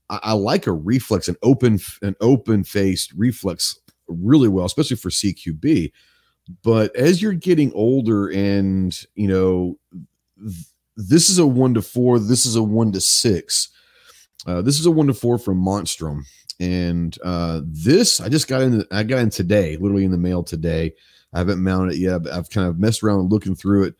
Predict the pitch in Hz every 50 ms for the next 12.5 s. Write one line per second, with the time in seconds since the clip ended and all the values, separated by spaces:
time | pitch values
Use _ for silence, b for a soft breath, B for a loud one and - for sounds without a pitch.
0 | b b b b b b 92 98 98 104 110 131 160 180 - 180 131 113 139 135
1 | - - 127 113 113 107 110 101 - 98 95 95 117 139 160 170 165 - - -
2 | 127 123 120 120 120 117 110 107 - - - - - 110 107 107 107 120 165 190
3 | 156 110 98 101 107 107 _ _ _ _ _ _ _ _ - 117 117 113 110 107
4 | 104 107 127 175 208 220 165 - - - 151 156 160 151 117 - 127 131 127 104
5 | 92 92 90 98 101 98 101 107 107 120 123 - - - - - 110 107 104 104
6 | 101 101 104 107 85 _ _ _ _ _ _ _ _ _ _ _ _ _ - 139
7 | 147 170 175 - - 160 131 - 147 127 104 - - - - - 135 131 131 117
8 | 110 123 123 123 123 123 107 - - - 127 120 113 113 104 90 - - 104 95
9 | - _ - 95 90 87 80 69 65 62 62 57 - - - b b b b b
10 | b b b b b b b - 92 92 92 90 87 87 90 101 98 - 135 123
11 | 120 117 98 90 117 160 196 185 117 120 123 147 190 185 160 143 139 139 147 143
12 | - - 143 147 139 131 123 117 -